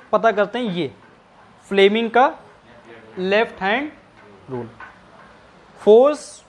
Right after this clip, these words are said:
मैग्नेटिक फील्ड, करंट, फादर, मदर, चाइल्ड, ऐसे याद कर सकते हो। फोर्स, मैग्नेटिक फील्ड, करंट। तो बताओ, मैग्नेटिक फील्ड किधर जा रही है? तो हम इस, इस चार्ज पर फोर्स निकालना चाहते हैं। तो मैग्नेटिक फील्ड अंदर,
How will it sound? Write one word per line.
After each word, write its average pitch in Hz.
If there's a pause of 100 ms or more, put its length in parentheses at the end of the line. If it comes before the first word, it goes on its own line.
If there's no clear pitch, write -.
(100)
मैग्नेटिक 202
फील्ड, 269 (160)
करंट, 170 (560)
फादर, 202
मदर, 208
चाइल्ड, 190
ऐसे 175 (260)
याद 160
कर 170
सकते 165
हो। 233 (960)
फोर्स, 254
मैग्नेटिक 202
फील्ड, 277
करंट। 160 (460)
तो 233
बताओ, 240
मैग्नेटिक 233
फील्ड 285
किधर 262
जा 190
रही 185
है? 196
तो 233
हम 247
इस, 254
इस 277
चार्ज 240
पर 254
फोर्स 254
निकालना 196
चाहते 151
हैं। 127 (960)
तो 247
मैग्नेटिक 208
फील्ड 262
अंदर, 247